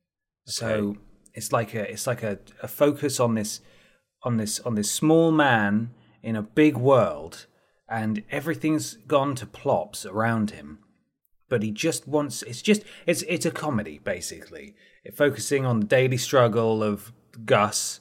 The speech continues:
Speaker 1: um, who, who is the last of Gus.
Speaker 2: Right.
Speaker 1: And, uh, and his mushroom farm where he farms mushrooms.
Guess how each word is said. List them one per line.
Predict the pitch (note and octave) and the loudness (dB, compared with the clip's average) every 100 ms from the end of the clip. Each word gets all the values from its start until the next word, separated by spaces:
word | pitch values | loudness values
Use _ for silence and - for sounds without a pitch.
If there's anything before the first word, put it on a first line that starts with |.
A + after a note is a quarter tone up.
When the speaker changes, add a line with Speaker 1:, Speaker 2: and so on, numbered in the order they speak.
| _ _ _ _ - | _ _ _ _ -4
Speaker 1:
um, | G2 F2+ F2+ G#2+ - B2+ | -2 -2 -6 -12 -10 -4
who, | B2 A2 - - - _ - | -2 -2 -6 -16 -20 _ -8
who | B2+ | -2
is | B2 - | -2 0
the | A#2+ | 2
last | A2+ A2+ - | 4 2 0
of | A2 - - | -10 -8 -4
Gus. | F2+ F2+ - - _ _ _ - | -4 -4 -10 -12 _ _ _ -10
Speaker 2:
Right. | F#2+ F2 | -2 0
Speaker 1:
And, | G#2 G2+ G#2 G#2 | 0 2 0 2
uh, | A2 G#2 | 2 2
and | A#2 A#2 A2 | 0 -2 -2
his | G#2+ B2+ A#2+ - | -2 -2 -2 -2
mushroom | C3 B2 - C3 | 0 -2 -2 -6
farm | B2 D3+ B2+ G#2 | 0 2 4 4
where | G2+ | 2
he | G2+ | -2
farms | G#2 A#2 A2+ G#2+ | -4 -2 0 0
mushrooms. | A2+ G#2+ - G2+ E2 - | -2 -2 -4 -10 -10 -14